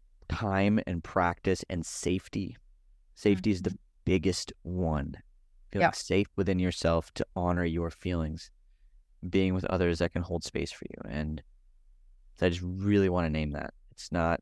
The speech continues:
Speaker 1: an easy route, and I don't want to paint this podcast as if it is an easy route, 'cause that's not true. And it's a very rewarding route, because to
Speaker 2: Yeah.
Speaker 1: me, this is the, the ultimate thing that sets you free.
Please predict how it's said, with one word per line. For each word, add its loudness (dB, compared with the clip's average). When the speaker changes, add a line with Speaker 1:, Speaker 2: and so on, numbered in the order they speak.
Speaker 1:
an -2
easy 0
route, 2
and -2
I 0
don't -2
want -2
to -6
paint -2
this -2
podcast -2
as -2
if -4
it -2
is -4
an -4
easy -2
route, -2
'cause -10
that's -8
not -2
true. -4
And 2
it's -2
a 0
very 2
rewarding -4
route, -10
because -2
to -2
Speaker 2:
Yeah. 2
Speaker 1:
me, 2
this -2
is 0
the, 0
the 2
ultimate 2
thing 0
that -4
sets -2
you -4
free. -6